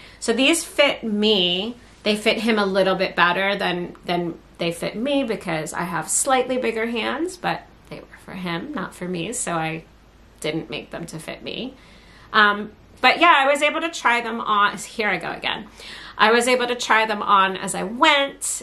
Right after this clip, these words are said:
and had a good idea of when they were gonna fit him. And then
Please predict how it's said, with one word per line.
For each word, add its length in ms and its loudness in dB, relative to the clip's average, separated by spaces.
and 680 0
had 240 4
a 60 -2
good 160 -2
idea 360 -2
of 100 -6
when 120 -2
they 100 -2
were 120 -6
gonna 240 -6
fit 240 -6
him. 380 -2
And 100 -2
then 340 4